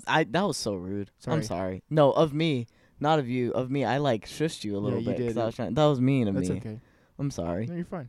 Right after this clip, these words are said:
Speaker 1: That wasn't very, that was very Reese of me to do.
Speaker 2: <laughs>
Speaker 1: But we ordered, we ordered some, and, uh, we didn't order very many large sizes,
Speaker 2: Yeah,
Speaker 1: if
Speaker 2: that was
Speaker 1: I'm
Speaker 2: dumb.
Speaker 1: correct, right? And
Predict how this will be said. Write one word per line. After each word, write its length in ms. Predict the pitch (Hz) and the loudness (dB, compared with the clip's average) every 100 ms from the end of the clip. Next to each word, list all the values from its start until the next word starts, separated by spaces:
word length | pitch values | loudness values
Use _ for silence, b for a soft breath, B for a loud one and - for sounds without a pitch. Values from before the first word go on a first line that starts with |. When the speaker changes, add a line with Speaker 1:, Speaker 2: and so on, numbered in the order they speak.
| - | -2
Speaker 1:
That 160 | 143 143 | 2 4
wasn't 340 | 165 156 127 | 4 2 -2
very, 480 | 123 120 117 107 107 _ | -2 -4 -6 -10 -14 _
that 100 | 131 | -10
was 140 | 160 139 | -8 -8
very 260 | 131 120 | -8 -8
Reese 320 | 101 104 92 | -10 -14 -14
of 100 | 95 | -14
me 120 | 98 92 | -14 -12
to 100 | 87 | -12
do. 240 | 87 90 - | -12 -12 -14
Speaker 2:
<laughs> 760 | 139 147 - - - - - 208 247 B B | -12 -10 -10 -12 -14 -14 -12 -12 -12 B B
Speaker 1:
But 300 | - 135 104 - - | -4 -2 -2 -6 -4
we 180 | 156 180 | 2 4
ordered, 320 | 214 254 240 | 4 2 0
we 180 | 180 170 | 0 0
ordered 340 | 185 240 208 | 2 0 -2
some, 500 | - 175 170 127 120 - _ _ _ _ | -2 0 0 0 -2 -6 _ _ _ _
and, 520 | 156 156 151 147 147 135 | 2 4 4 4 4 6
uh, 320 | 135 127 120 | 6 8 6
we 120 | 131 151 | 4 2
didn't 180 | 170 | 0
order 440 | - 160 147 143 135 | 2 2 4 2 2
very 260 | 139 139 | 2 2
many 520 | 135 127 127 123 117 95 _ _ - | 2 2 2 2 2 0 _ _ -8
large 500 | 117 110 117 90 85 | -2 0 0 -2 -6
sizes, 540 | - 107 107 73 - - | -4 -4 -4 -8 -12 -10
Speaker 2:
Yeah, 120 | 117 | -4
Speaker 1:
if 80 | 117 | -2
Speaker 2:
that 100 | 117 | 0
was 80 | 95 | -2
Speaker 1:
I'm 100 | 95 | -4
Speaker 2:
dumb. 140 | 113 110 | -4 -2
Speaker 1:
correct, 320 | 107 67 - | -2 -4 -6
right? 180 | 90 - b b b b - | -6 -6 b b b b -2
And 560 | 131 127 123 123 120 | 0 2 2 2 0